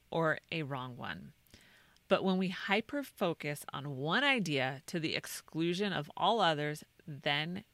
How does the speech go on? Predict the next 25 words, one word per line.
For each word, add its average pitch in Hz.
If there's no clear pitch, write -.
we 175
have 139
a 151
problem. -
And 180
so 175
many 196
business 208
books 147
and 156
blogs 160
tell 208
you 220
to 202
focus 143
on 160
one 131
thing. 135
They 156
tell 180
you 180
to 165
exclude 285
everything 262
else, -